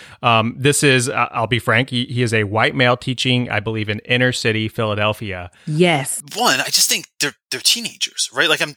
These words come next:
Speaker 3: I teach teenagers, which is a time in your life that, you know, there's a reason that when you are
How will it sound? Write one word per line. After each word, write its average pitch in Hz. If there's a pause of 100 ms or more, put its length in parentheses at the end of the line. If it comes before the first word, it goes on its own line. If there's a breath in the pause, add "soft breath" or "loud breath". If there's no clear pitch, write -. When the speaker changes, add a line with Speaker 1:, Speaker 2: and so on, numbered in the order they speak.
Speaker 3:
I 143
teach -
teenagers, 104
which 139
is 143
a 123
time 202
in 202
your 175
life 120 (460 loud breath)
that, 135
you 139
know, 143
there's 151
a 143
reason 113 (340 loud breath)
that 135
when 143
you 151
are 123